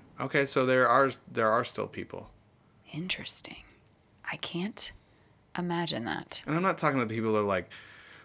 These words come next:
Speaker 1: "I don't watch Game of Thrones.
Speaker 2: <laughs>
Speaker 1: I watch all this other nonsense." I'm talking about people that actually don't watch T V.
Speaker 2: I don't know.
Speaker 1: Not just, like, one select show.
Speaker 2: I mean, 'cause that's its own form of, uh, what's the word?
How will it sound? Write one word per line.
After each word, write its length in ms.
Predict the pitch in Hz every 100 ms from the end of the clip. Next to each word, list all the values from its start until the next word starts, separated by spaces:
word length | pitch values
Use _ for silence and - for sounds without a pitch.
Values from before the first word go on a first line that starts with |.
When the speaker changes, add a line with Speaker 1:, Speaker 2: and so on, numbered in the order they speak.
| -
Speaker 1:
"I 80 | 117
don't 140 | 120
watch 220 | 113 107
Game 160 | - 104
of 80 | 101
Thrones. 560 | 101 98 92 90 - - _ _ _
Speaker 2:
<laughs> 720 | - - - - 135 123 -
Speaker 1:
I 160 | 127 113
watch 180 | 113 117
all 140 | 113
this 140 | 107
other 280 | 110 113 107
nonsense." 800 | 98 101 101 95 101 92 - - -
I'm 140 | -
talking 180 | 120 139
about 160 | 131 -
people 180 | 123 113
that 180 | 107
actually 340 | 104 104 - 104
don't 160 | 101 98
watch 280 | 95 92
T 120 | - -
V. 160 | 98 87 - - -
Speaker 2:
I 80 | 160
don't 120 | 160
know. 320 | 220 403 220
Speaker 1:
Not 160 | 113 113
just, 120 | 104
like, 120 | 107
one 220 | 95 101 95
select 360 | - 90 82
show. 380 | - - 71 - - _ _ _ _ _ _ _ _ _ _ - _ _ - _ -
Speaker 2:
I 40 | 151
mean, 100 | 101
'cause 100 | -
that's 200 | 143 135
its 100 | -
own 160 | 139
form 320 | 143 - 131
of, 420 | 131 139 - - - -
uh, 400 | 147 135 135 151 - - - - - - - - - _ _ _ _ - - - - - _
what's 240 | 160 - -
the 100 | 139
word? 260 | 147 147